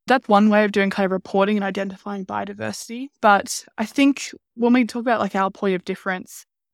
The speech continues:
what we've really focused on is being really industry specific. A lot of the other,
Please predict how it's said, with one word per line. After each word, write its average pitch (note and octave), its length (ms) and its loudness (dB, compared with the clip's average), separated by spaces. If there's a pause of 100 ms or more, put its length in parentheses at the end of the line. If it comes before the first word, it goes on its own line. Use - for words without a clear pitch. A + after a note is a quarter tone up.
(440)
what A3+ 180 4
we've B3+ 200 4
really G#3 600 2
focused - 640 -6
on F#3 400 -4 (180)
is F#3 540 -4 (180)
being G#3 400 4
really F#3+ 300 -2
industry G3 560 -8
specific. - 720 -16 (180)
A G#3+ 60 2
lot G#3 180 4
of A#3+ 160 4
the A3+ 280 -2
other, F#3+ 540 0